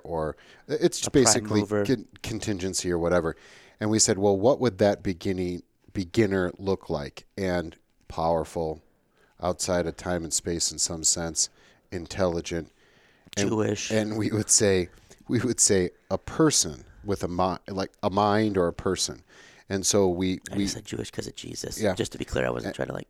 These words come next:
Speaker 1: w-, <laughs> and we eliminate an impersonal force, at least at that point.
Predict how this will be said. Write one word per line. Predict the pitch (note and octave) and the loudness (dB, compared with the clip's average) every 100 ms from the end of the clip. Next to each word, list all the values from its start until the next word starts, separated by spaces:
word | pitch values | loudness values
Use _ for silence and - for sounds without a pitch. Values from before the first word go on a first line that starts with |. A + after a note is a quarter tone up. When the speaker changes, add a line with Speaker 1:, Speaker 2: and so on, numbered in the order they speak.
| - | -10
Speaker 1:
w-, | A2+ G#2+ - - A2+ A2 | -8 -8 -10 -8 -4 -2
<laughs> | - - - - | -4 -8 -20 -4
and | A#2+ A#2 | 0 4
we | A#2 | 6
eliminate | A2 G#2+ A#2 D#3 B2 G2+ F#2 F2+ - _ _ _ _ _ _ _ _ | 8 6 6 6 4 4 2 2 -4 _ _ _ _ _ _ _ _
an | A2+ G#2+ | -4 -2
impersonal | A2+ G#2+ - G#2 - F2+ D2+ | 0 -2 2 2 2 -2 -8
force, | - - G#2 F2 - - | -8 2 4 4 2 2
at | F#2 - | -2 -6
least | F#2 E2 F2 | -2 -2 -2
at | D#2+ | -2
that | F2 F2 - | 0 0 -4
point. | - D#2 - | -10 -10 -12